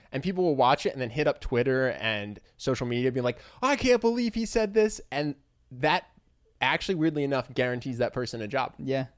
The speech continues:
Speaker 1: You, by s-, sharing how much you hate them, you've given them a raise.
Speaker 2: One thing that I tried to do is I started, I kept a prediction spreadsheet, and it, it is illuminating 'cause, 'cause I'm wrong so often.
Speaker 1: Yeah, yeah.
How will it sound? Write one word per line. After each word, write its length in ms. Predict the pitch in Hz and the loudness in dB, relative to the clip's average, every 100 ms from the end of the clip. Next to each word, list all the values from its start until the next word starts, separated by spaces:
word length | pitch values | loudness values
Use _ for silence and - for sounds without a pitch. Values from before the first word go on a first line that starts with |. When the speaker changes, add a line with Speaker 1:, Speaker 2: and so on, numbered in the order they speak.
| - | -8
Speaker 1:
You, 280 | 123 131 131 | 0 2 4
by 160 | 131 | 4
s-, 300 | 120 - - | 2 -2 -10
sharing 320 | - - 151 165 | -6 0 0 0
how 80 | |
much 180 | 151 151 | -4 -2
you 80 | 127 | -2
hate 240 | 120 127 | -2 -2
them, 200 | 165 196 - _ _ _ | -4 -6 -10 _ _ _
you've 200 | 131 147 | 2 2
given 240 | 139 139 135 | 4 2 2
them 140 | 123 | -2
a 60 | 113 | -2
raise. 340 | 101 - - _ _ - _ | -4 -8 -18 _ _ -20 _
Speaker 2:
One 160 | 131 131 | -2 0
thing 140 | 135 | 0
that 80 | 120 | 2
I 120 | 117 | 2
tried 360 | 117 - 117 120 | 2 2 2 2
to 60 | 110 | 0
do 180 | 101 | -4
is 140 | 98 95 - | -4 -6 -6
I 100 | 101 | -6
started, 480 | - 107 107 101 98 _ - | -4 -2 -2 -4 -10 _ -12
I 80 | 92 | -10
kept 220 | 113 - | -8 -10
a 20 | |
prediction 440 | - 101 104 - | -12 -8 -8 -8
spreadsheet, 580 | 98 - 101 - 101 90 - | -12 -6 -8 -6 -10 -10 -6
and 160 | 135 131 | -2 0
it, 200 | 143 147 | -2 -2
it 240 | 151 156 - _ _ _ _ _ | -4 -4 -12 _ _ _ _ _
is 120 | 147 | -4
illuminating 440 | 175 208 156 113 107 | -2 0 0 -2 -4
'cause, 180 | 139 - | -6 -6
'cause 140 | - 139 | -4 0
I'm 100 | 139 | 4
wrong 200 | 143 131 | 4 4
so 160 | - 120 | 0 -2
often. 280 | 98 - - - - | -4 -8 -12 -8 -4
Speaker 1:
Yeah, 340 | 131 139 131 135 | 6 8 8 8
yeah. 220 | 202 - | 6 2